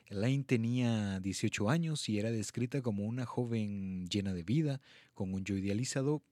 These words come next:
ya completamente definido. Ayudaba en las labores humanitarias, era tutora de alemán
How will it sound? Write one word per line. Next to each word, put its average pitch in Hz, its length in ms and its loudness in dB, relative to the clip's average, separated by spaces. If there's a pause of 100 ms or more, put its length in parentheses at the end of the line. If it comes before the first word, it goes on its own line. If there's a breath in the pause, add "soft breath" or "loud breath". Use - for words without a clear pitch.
(120)
ya 85 260 -6
completamente 90 640 -6
definido. 127 460 -2 (380 loud breath)
Ayudaba 98 460 0
en 95 60 -2
las 92 80 -2
labores 92 380 -2
humanitarias, 127 720 -2
era 107 220 0
tutora 98 340 -2
de 87 80 -4
alemán 120 480 -2